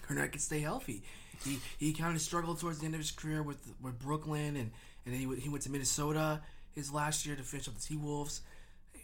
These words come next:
I mean, maybe he might be able to help him out for a game or two, but I just don't think it would be a solution long-term, especially 'cause the Cavaliers, at that time, they were just focused on resting players, getting ready for the playoffs.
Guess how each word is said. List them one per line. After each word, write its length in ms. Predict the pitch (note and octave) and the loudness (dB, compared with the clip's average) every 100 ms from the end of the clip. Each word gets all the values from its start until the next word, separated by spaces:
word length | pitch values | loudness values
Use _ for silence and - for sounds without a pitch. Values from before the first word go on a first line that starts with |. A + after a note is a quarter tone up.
| - - - - - | -12 -10 -10 -10 -6
I 40 | C#3+ | -2
mean, 220 | C3+ B2+ | 0 2
maybe 220 | C#3+ E3+ | 2 4
he 60 | F3 | 4
might 160 | E3+ | 4
be 40 | D#3+ | 4
able 60 | |
to 20 | D#3 | 4
help 120 | D#3 | 4
him 60 | D3+ | 2
out 100 | B2+ | 0
for 120 | A#2+ | -2
a 40 | |
game 300 | A2 A#2+ E3 | 0 4 4
or 60 | D#3 | 4
two, 440 | - - A#2 A2+ A#2 - - - | 4 2 2 -2 -4 -10 -12 -6
but 160 | B2+ B2 | -2 -2
I 140 | B2+ | -4
just 340 | B2+ C3 B2 - - - - | -4 0 0 -2 -6 -10 -6
don't 200 | C#3+ C#3 C3 | -2 0 0
think 180 | D3 | 0
it 80 | C#3 | 0
would 160 | C3+ B2 | 0 0
be 140 | C3 | 0
a 80 | B2+ | 0
solution 720 | - C3 C#3 D3 C3 A#2+ A#2 A#2 - - | 0 0 2 4 4 2 0 -2 -10 -8
long-term, 640 | A#2+ B2+ C#3 C#3 A#2+ A2 G#2+ | 0 2 2 0 0 -2 -2
especially 360 | - F3+ - | -2 -2 -2
'cause 100 | B2 | -4
the 60 | - | -2
Cavaliers, 440 | C3+ B2 C#3+ C3 - - - | -2 0 0 -2 -4 -12 -10
at 80 | A#2 | -2
that 140 | D3 E3 | -2 0
time, 300 | C#3+ A#2+ A2 | -2 -2 0
they 100 | D3 | 2
were 60 | |
just 140 | G#3+ - | 2 0
focused 220 | C3 B2 | -4 -4
on 160 | A2+ A2+ - - - - - | -4 -4 -6 -10 -14 -20 -8
resting 300 | C3 C#3+ D3 | -4 -2 -2
players, 440 | C#3+ C#3 C3+ C3 - - | -2 -4 -4 -4 -8 -6
getting 240 | D3 C#3 C#3 | -4 -2 0
ready 160 | C#3+ | -2
for 80 | C#3+ | -2
the 60 | B2 | -4
playoffs. 500 | C#3 B2+ B2 B2 | -2 0 0 -2